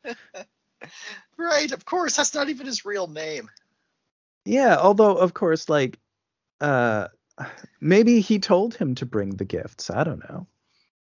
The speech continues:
Speaker 1: Uh, who knows?
Speaker 2: Uh, but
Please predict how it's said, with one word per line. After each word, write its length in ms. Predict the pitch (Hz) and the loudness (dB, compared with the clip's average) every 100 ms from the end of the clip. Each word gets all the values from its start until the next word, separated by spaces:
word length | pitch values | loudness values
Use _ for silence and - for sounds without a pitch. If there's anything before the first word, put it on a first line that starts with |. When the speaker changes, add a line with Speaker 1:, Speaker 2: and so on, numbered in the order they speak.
| _ | _
Speaker 1:
Uh, 320 | 170 190 180 156 | -16 -14 -10 -10
who 140 | 143 | -10
knows? 520 | 143 98 110 98 - - - _ _ _ _ - | -10 -10 -8 -6 -6 -8 -14 _ _ _ _ 4
Speaker 2:
Uh, 280 | 139 131 | 6 8
but 360 | 127 156 143 139 | 6 6 6 4